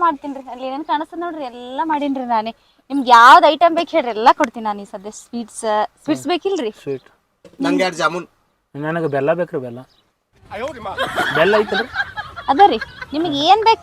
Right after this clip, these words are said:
Speaker 1: ಕೇಳ್ರಿ, ಚಟ್ಪಟ್ ಹೆಂಗೋ ಹಿಂಗ್ ತೊಗೊಂಬಂದ್ ಕೊಟ್ಬಿಡ್ತೀನಿ.
Speaker 2: ಅದೇ ಬೆಲ್ಲದ ಐಟಮ್ ಬೇಕ್ರಿ ನಮ್ಗೆ, ಯಾಕಂದ್ರೆ ಸಕ್ರೆ ಐಕ್ರಿ ನಡೆಯಲ್ರಿ ನಮ್ಗೆ, ಸಕ್ರೆಲಿ ಜಡ್ ಬರ್ತಾವ್ರಿ ನಮ್ಗೆ.
Speaker 1: ಹೌದ್ರಿ?
Speaker 2: ಹಾ,
Speaker 1: ನಿಮ್ಗೆ
Speaker 2: ಬೆಲ್ಲದ
Speaker 1: ಏನ್
Speaker 2: ಐಟಮ್
Speaker 1: ಬೇಕೋ ಒಂದ್ ಲಿಸ್ಟ್ ಕೊಟ್ಬಿಡ್ರಿ, ನಾನು ಎಲ್ಲ ಮಾಡ್ಕೊಡ್ತೀನಿ, ಸದ್ಯ ಮಾಡ್ಕೊಡ್ತೀನಿ.
Speaker 2: ನಿಮ್ಗೆ ಗ-,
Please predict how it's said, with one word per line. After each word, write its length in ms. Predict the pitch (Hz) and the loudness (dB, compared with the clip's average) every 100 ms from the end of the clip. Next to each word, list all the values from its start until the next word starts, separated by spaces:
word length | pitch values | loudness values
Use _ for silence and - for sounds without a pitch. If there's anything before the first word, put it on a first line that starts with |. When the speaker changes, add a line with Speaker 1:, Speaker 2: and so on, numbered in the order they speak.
| 381 | 2
Speaker 1:
ಕೇಳ್ರಿ, 260 | 294 214 190 - | 0 0 -10 -6
ಚಟ್ಪಟ್ 500 | 269 - 277 349 - 294 | -6 -6 -6 -6 -4 -4
ಹೆಂಗೋ 340 | 262 277 320 359 | 0 6 6 6
ಹಿಂಗ್ 160 | 320 247 | 2 0
ತೊಗೊಂಬಂದ್ 280 | 254 240 233 | -4 -4 -6
ಕೊಟ್ಬಿಡ್ತೀನಿ. 300 | 214 202 190 | -8 -10 -4
Speaker 2:
ಅದೇ 100 | 190 180 | -2 2
ಬೆಲ್ಲದ 220 | 165 214 226 | 2 6 6
ಐಟಮ್ 180 | 208 214 | 6 2
ಬೇಕ್ರಿ 160 | 208 190 | 0 -2
ನಮ್ಗೆ, 160 | 185 135 147 | -6 -4 -4
ಯಾಕಂದ್ರೆ 260 | 151 175 - | -4 -6 -6
ಸಕ್ರೆ 220 | 147 175 180 | -6 -4 -4
ಐಕ್ರಿ 140 | 185 156 | -6 -8
ನಡೆಯಲ್ರಿ 240 | 135 139 | -10 -10
ನಮ್ಗೆ, 180 | 135 120 | -14 -10
ಸಕ್ರೆಲಿ 300 | 139 160 185 147 | -6 -4 -4 -4
ಜಡ್ 120 | 147 156 | -2 -4
ಬರ್ತಾವ್ರಿ 240 | 147 143 135 | -4 -10 -12
ನಮ್ಗೆ. 160 | 117 _ _ _ _ _ _ | -20 _ _ _ _ _ _
Speaker 1:
ಹೌದ್ರಿ? 340 | 285 277 214 247 | -8 -8 -8 -10
Speaker 2:
ಹಾ, 240 | 285 - | -12 -12
Speaker 1:
ನಿಮ್ಗೆ 180 | - - | -10 -2
Speaker 2:
ಬೆಲ್ಲದ 180 | 311 427 | 2 6
Speaker 1:
ಏನ್ 80 | 392 | 8
Speaker 2:
ಐಟಮ್ 140 | 440 466 | 8 4
Speaker 1:
ಬೇಕೋ 140 | 453 | 4
ಒಂದ್ 120 | 427 359 | 2 2
ಲಿಸ್ಟ್ 160 | - 381 | -4 -6
ಕೊಟ್ಬಿಡ್ರಿ, 300 | 320 320 311 | -4 -6 -4
ನಾನು 120 | 277 247 | -6 -8
ಎಲ್ಲ 240 | 233 254 339 | -8 -4 -4
ಮಾಡ್ಕೊಡ್ತೀನಿ, 500 | 311 262 233 233 240 240 | -4 -6 -10 -12 -12 -6
ಸದ್ಯ 260 | 214 202 233 320 | -8 -6 -6 -6
ಮಾಡ್ಕೊಡ್ತೀನಿ. 460 | 277 254 226 226 - _ _ _ _ 156 | -6 -10 -16 -18 -20 _ _ _ _ -8
Speaker 2:
ನಿಮ್ಗೆ 300 | 185 208 196 175 120 | -6 -4 -4 -4 -4
ಗ-, 100 | 151 | -6